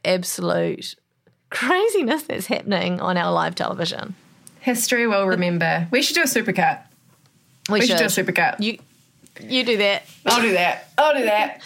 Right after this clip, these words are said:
Speaker 1: I'll tell you what else can go in the supercut of the, uh, the morning live tally, and that's the A M show. Um, they were talking about a survey that was done, or some sort of something, some, some sort of research that was done on vegan men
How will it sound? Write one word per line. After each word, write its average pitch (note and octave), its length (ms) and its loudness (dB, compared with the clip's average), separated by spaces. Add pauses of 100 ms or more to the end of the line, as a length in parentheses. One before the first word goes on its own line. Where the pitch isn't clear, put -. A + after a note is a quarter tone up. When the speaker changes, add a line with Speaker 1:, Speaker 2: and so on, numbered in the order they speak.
(1000)
Speaker 1:
I'll B3+ 100 2
tell D4+ 160 2
you C#4+ 80 2
what C4+ 120 2
else C#4 200 2
can C4+ 140 0
go A#3+ 160 4
in A3 80 2
the A3 60 2
supercut C#4 600 2
of G3+ 140 -4
the, G#3+ 260 2
uh, G3 260 2
the G3+ 100 0
morning G#3+ 280 2
live G3 260 0
tally, A#3+ 320 2
and A3 120 0
that's A#3 200 -2
the A#3 160 2
A B3+ 220 4
M C4+ 120 2
show. G#3 500 2 (800)
Um, A3 560 0 (180)
they A#3 520 2
were A3+ 140 0
talking B3+ 360 -2
about A3 240 2
a - 20 -4
survey G#3+ 720 0
that G#3+ 160 0
was G3 180 -4
done, G3+ 380 0 (440)
or G3 120 -4
some G#3+ 200 0
sort F#3+ 180 -2
of - 120 -6
something, F3 460 0
some, G3 240 -2
some F#3+ 240 -2
sort F3+ 160 -4
of E3 40 -4
research F3+ 340 0
that - 100 -4
was F#3 160 0
done F3+ 320 0
on F3+ 360 0 (100)
vegan F#3 800 0
men F3+ 320 -2